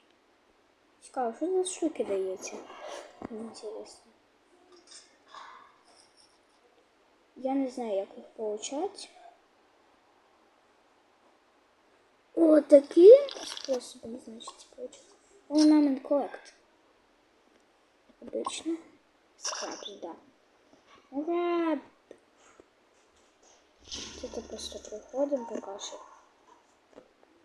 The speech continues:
Там скрабс побіжала, мені страшно. Я звуки. <gasps> М, лучше побіжу звідси.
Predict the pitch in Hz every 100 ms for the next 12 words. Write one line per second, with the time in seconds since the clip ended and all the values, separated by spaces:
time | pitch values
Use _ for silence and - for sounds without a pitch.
0 | - - 508 - 262 247 - - 254 -
1 | - 247 240 233 240 240 233 240 262 -
2 | 277 254 247 240 - 302 294 - - -
3 | - - - - - - - 855 - -
4 | - - - - - - - _ _ _
5 | _ _ _ _ _ _ _ _ - -
6 | _ _ _ _ _ _ _ _ 240 226
7 | 233 - - 302 427 320 - - - 294
8 | 302 311 262 - - - 208 - 262 277
9 | 277 226 214 208 208 -